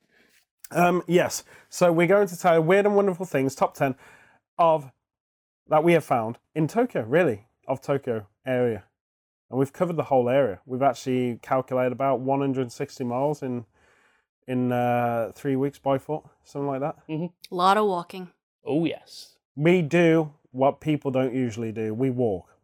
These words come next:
Speaker 1: Most people will take a bus. Most people might take the train. Most people might take a taxi if they can afford it. And most people might just fly if you're Superman. I don't know. But there you go.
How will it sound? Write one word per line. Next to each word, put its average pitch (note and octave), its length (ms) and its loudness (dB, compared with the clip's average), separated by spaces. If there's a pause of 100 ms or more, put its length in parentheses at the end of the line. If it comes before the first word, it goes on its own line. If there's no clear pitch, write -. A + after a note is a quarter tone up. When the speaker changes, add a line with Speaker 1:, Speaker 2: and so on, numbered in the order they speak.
(340)
Speaker 1:
Most F#3+ 240 2
people B2+ 260 -4
will C3 120 -2
take A#2+ 400 -6
a C3 80 -10
bus. D3 400 -2 (260)
Most B2+ 280 -2
people A2+ 260 -10
might A2+ 180 -10
take A2 220 -14
the B2+ 80 -16
train. C#3+ 340 -8 (240)
Most F#3+ 260 0
people B3 220 -4
might B3 140 -4
take B3 180 -10
a B3+ 60 -10
taxi - 480 -8
if B2 160 -12
they A2+ 100 -8
can A2 120 -14
afford A2 280 -10
it. - 100 -14 (280)
And E3 120 2
most A3 280 2
people G#3 240 -2
might F#3 180 2
just F#3 160 -8
fly D#3+ 360 0 (400)
if B2 120 -12
you're A#2 80 -12
Superman. C3+ 400 -12 (120)
I D#3+ 120 0
don't D#3+ 100 -4
know. E3+ 160 -8 (840)
But C#3+ 100 2
there D#3+ 140 6
you D#3 40 2
go. D#3 140 2